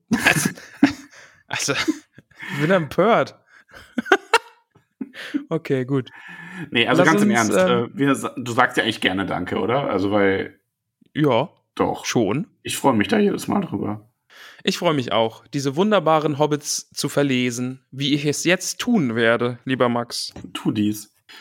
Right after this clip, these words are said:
Speaker 2: Ich werde
Speaker 1: Ich
Speaker 2: lauschen.
Speaker 1: tue dies nun. Wir sagen wohl an denn und danke vor allen Dingen bei euch, lieben Hobbits, die euch, die uns immer noch so zahlreich unterstützen. Ihr seid wirklich ein Traum. Hätte ich niemals im Leben gedacht.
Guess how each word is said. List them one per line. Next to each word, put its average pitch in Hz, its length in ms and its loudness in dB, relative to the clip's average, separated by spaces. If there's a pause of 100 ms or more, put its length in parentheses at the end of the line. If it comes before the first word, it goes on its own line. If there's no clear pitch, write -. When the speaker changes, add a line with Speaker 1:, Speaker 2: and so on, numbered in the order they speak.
(140)
Speaker 2:
Ich - 100 -18
werde 127 140 4
Speaker 1:
Ich 139 60 4
Speaker 2:
lauschen. 107 180 6
Speaker 1:
tue 117 200 0
dies 110 240 -2
nun. 110 220 -8 (560)
Wir 135 580 2 (280)
sagen 139 680 0 (100)
wohl 160 380 2
an 156 280 -4
denn 147 400 -4 (180)
und 127 220 -8
danke 110 280 -4
vor 107 160 -2
allen 117 140 2
Dingen 147 220 -2
bei 131 100 0
euch, 139 220 2
lieben 139 200 -4
Hobbits, 143 280 -2
die 139 120 0
euch, 135 320 0 (240)
die 135 160 -6
uns 139 240 -4
immer 175 240 0
noch 151 140 0
so 139 120 -6
zahlreich 147 560 2
unterstützen. 127 760 -4
Ihr 127 120 -4
seid 127 200 0
wirklich 127 220 -2
ein 113 120 -4
Traum. 131 500 0
Hätte 127 180 -8
ich 127 80 -8
niemals 147 360 2
im 135 100 0
Leben 131 200 0
gedacht. 113 440 -4